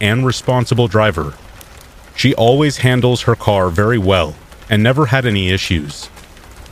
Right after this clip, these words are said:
Until this creepy, daunting night. After a while, I opened my eyes and knew exactly where we were.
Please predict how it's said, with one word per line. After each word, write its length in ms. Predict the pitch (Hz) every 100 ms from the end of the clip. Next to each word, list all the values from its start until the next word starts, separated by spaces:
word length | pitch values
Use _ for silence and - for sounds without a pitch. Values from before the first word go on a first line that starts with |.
| - -
Until 400 | 107 101 - 110
this 240 | 87 104 -
creepy, 600 | - - 113 - 85 73 - - - - - -
daunting 560 | 107 107 - 85 76
night. 400 | 82 87 - - - - - - - - - - - - - - - - - 123
After 340 | 120 - 185
a 80 | 139
while, 420 | 104 90 78 71 - -
I 120 | 107
opened 360 | 120 170 160 135
my 180 | 127
eyes 320 | 92 95 104 110
and 180 | 92
knew 220 | 101 120 90
exactly 520 | 76 101 98 - 127
where 200 | 107 101
we 140 | 98
were. 360 | 90 90 76